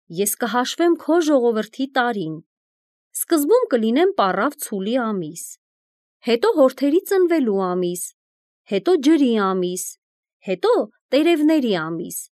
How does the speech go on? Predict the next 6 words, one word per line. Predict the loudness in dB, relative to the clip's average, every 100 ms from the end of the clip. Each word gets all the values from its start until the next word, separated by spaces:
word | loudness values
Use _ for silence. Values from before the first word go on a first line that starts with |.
| _ _ -8
հետո | -4 -2 0
տաքության | 0 0 2 0 2 -2 0
ամիս, | -2 -4 -6 -10 -18 _ _ _ _ _ _ _ _ -4
հետո | 0 0
կոտոշահանության | 2 0 0 -2 0 0 2 0 -2 -4 -4 -4
ամիս, | -4 -6 -8